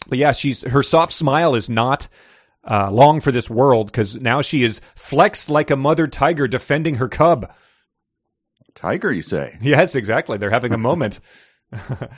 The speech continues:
Speaker 1: Um, and they, that metaphor, uh, he sticks with it for one sentence before ab-, abandoning it entirely.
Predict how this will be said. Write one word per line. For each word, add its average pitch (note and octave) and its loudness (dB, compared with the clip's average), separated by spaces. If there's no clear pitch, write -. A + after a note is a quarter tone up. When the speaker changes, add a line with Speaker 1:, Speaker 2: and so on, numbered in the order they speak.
Speaker 1:
Um, B2+ 2
and C3+ 0
they, C#3+ 0
that C#3 0
metaphor, C3 2
uh, A2 0
he A#2 -8
sticks - -4
with C#3+ 0
it C3+ -2
for A2 -4
one A2 -2
sentence G#2 -6
before G#2+ -6
ab-, G#2 -2
abandoning G#2+ 0
it G2+ -4
entirely. F#2+ -6